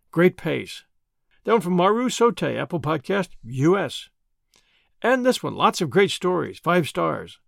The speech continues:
I find lots of stories here that I haven't read. New shows regularly. Thanks for all the hard work." That one from Over P Hill, Apple Podcast, U S.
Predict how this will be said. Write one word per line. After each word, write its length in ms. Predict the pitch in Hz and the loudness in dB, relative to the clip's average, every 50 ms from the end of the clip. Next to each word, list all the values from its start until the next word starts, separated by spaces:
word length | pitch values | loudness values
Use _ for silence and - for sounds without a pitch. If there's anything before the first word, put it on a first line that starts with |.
| _ _ _ _ _ _ _ _ _ - | _ _ _ _ _ _ _ _ _ 0
I 100 | - 220 | 2 2
find 320 | 226 - 269 262 233 180 175 | 4 4 4 4 4 4 2
lots 220 | 214 247 240 - | 2 2 0 0
of 100 | 165 - | -4 -4
stories 300 | - 190 180 170 156 113 | -2 0 2 2 2 4
here 120 | 151 190 | 4 2
that 120 | 190 180 170 | 2 2 0
I 40 | 151 | 2
haven't 280 | 160 220 220 196 147 | 2 2 2 0 0
read. 340 | 151 180 240 160 - - - _ _ _ _ _ _ _ _ | 0 -2 -2 -2 -4 -8 -12 _ _ _ _ _ _ _ _
New 200 | - 196 277 302 | 4 6 8 8
shows 340 | 262 - - 254 254 233 135 | 6 6 2 2 2 2 0
regularly. 600 | 131 147 214 247 202 170 120 110 107 107 110 - _ _ _ _ _ _ _ _ - | 2 2 2 4 2 2 -2 -4 -8 -12 -14 -18 _ _ _ _ _ _ _ _ 0
Thanks 200 | 185 - 233 - | 0 0 0 0
for 140 | - 220 | 0 0
all 80 | 220 208 | 2 2
the 80 | 185 135 | 2 2
hard 220 | 165 220 208 151 | 4 2 2 4
work." 360 | 165 233 226 - _ _ _ _ _ _ _ _ _ _ _ _ _ _ _ | 2 2 2 0 _ _ _ _ _ _ _ _ _ _ _ _ _ _ _
That 160 | - 127 160 | -6 -2 -2
one 80 | 208 202 | -2 -2
from 180 | - - 160 - | -2 -4 -6 0
Over 280 | - 196 226 233 247 208 | 2 2 2 2 0 -4
P 260 | - - 120 240 196 | -4 -2 0 0 2
Hill, 480 | 131 185 208 175 117 92 87 - - _ _ _ _ _ - | 2 2 2 0 -2 -6 -10 -14 -18 _ _ _ _ _ -8
Apple 200 | 139 127 170 160 | -6 -4 -4 -2
Podcast, 520 | 120 156 185 190 - - 214 226 214 - - | 0 0 0 0 0 0 -2 -2 -2 -4 -8
U 400 | - 107 104 127 143 160 185 196 | -14 -12 -6 0 2 2 4 2
S. 340 | 151 - - - - - - | 2 -2 -6 -12 -16 -16 -20